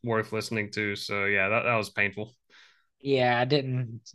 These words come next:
Speaker 1: They,
Speaker 2: didn't
Speaker 1: they,
Speaker 2: love
Speaker 1: it,
Speaker 2: that.
Speaker 1: it was
Speaker 2: But,
Speaker 1: such a
Speaker 2: but
Speaker 1: good comeback. They should have added some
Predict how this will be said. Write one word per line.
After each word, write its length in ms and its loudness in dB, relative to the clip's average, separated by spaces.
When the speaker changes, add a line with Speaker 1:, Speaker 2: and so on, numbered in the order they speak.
Speaker 1:
They, 80 8
Speaker 2:
didn't 120 2
Speaker 1:
they, 260 6
Speaker 2:
love 160 -2
Speaker 1:
it, 80 8
Speaker 2:
that. 100 8
Speaker 1:
it 60 8
was 140 8
Speaker 2:
But, 60 4
Speaker 1:
such 240 4
a 40 8
Speaker 2:
but 40 4
Speaker 1:
good 140 4
comeback. 400 8
They 80 6
should 220 2
have 80 2
added 320 2
some 300 0